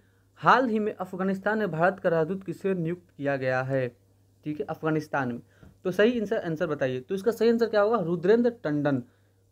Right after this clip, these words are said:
रुद्रेंद्र टंडन को भारत का अम-, अ, अफगानिस्तान में राजदूत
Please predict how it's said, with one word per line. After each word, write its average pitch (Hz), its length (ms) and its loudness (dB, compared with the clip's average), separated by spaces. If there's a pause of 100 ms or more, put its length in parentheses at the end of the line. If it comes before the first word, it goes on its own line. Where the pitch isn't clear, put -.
रुद्रेंद्र 190 460 6
टंडन 196 360 -2
को 196 200 -2
भारत 180 460 -2
का 151 100 0
अम-, 175 340 -6 (120)
अ, 175 160 -2
अफगानिस्तान 190 680 0
में 190 120 2
राजदूत 170 400 0